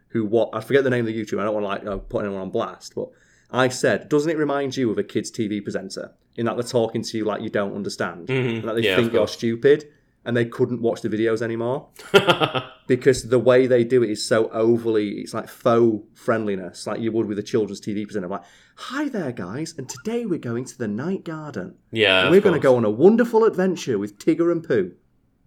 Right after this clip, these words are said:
Speaker 2: I
Speaker 1: That
Speaker 2: do
Speaker 1: sort
Speaker 2: love
Speaker 1: of thing
Speaker 2: those
Speaker 1: where
Speaker 2: adventures, though, Carl.
Speaker 1: They, they, they do, but do you know that sort of thing where you can, you can tell that the person is putting it on for the sake of the audience?
Speaker 2: Mm-hmm.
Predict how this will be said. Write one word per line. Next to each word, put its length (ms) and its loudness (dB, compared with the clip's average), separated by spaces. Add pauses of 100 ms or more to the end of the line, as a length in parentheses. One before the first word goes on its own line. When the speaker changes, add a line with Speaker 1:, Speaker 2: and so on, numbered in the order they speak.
(260)
Speaker 2:
I 80 0
Speaker 1:
That 80 4
Speaker 2:
do 80 4
Speaker 1:
sort 80 2
Speaker 2:
love 100 6
Speaker 1:
of 60 -2
thing 100 4
Speaker 2:
those 40 4
Speaker 1:
where 120 6
Speaker 2:
adventures, 440 -4
though, 160 -12
Carl. 300 -20 (200)
Speaker 1:
They, 100 0
they, 260 6
they 120 6
do, 260 8
but 220 2
do 60 -10
you 40 -4
know 140 6
that 180 0
sort 220 2
of 80 -6
thing 120 -2
where 120 0
you 80 -2
can, 260 -2 (340)
you 120 -4
can 240 -2
tell 420 0
that 220 -6
the 80 -6
person 340 -2
is 80 -8
putting 300 -4
it 80 -4
on 300 -4 (280)
for 160 -8
the 80 2
sake 300 0
of 40 -4
the 80 0
audience? 600 -2
Speaker 2:
Mm-hmm. 360 -4